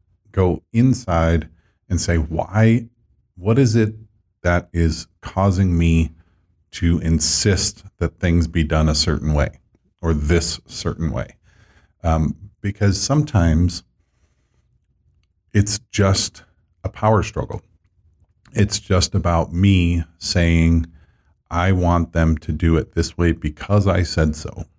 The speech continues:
And the question I ask myself is, is there a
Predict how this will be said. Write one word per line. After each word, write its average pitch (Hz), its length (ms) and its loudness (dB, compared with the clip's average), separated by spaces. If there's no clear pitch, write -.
And 87 120 2
the 85 60 2
question 131 480 0
I 82 140 2
ask 78 300 0
myself 76 540 -2
is, 78 460 0
is 113 360 0
there 90 480 2
a 80 300 0